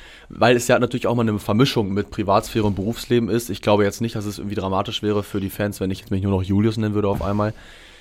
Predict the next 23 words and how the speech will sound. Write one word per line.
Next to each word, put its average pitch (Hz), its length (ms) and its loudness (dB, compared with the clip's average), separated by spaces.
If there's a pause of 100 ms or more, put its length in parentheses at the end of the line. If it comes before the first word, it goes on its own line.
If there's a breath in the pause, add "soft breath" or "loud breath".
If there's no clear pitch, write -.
(100)
Ist 117 140 -2
eine 113 80 0
Überlegung, 107 360 2
die 104 60 -2
ich 90 60 -10
zurzeit - 320 -8
habe. 131 360 2 (440 loud breath)
Da 98 100 2
bin 104 120 2
ich 98 80 -2
ganz 101 180 0
transparent. 101 720 0
Ähm, 104 540 4 (140)
ob - 140 -2
ich's 104 120 -2
wirklich 107 220 -2
mache, 101 220 0
weiß 104 140 2
ich 107 60 -8
noch 98 80 0
nicht. 127 400 -2
Aber 98 420 2 (100)
ja, 101 220 0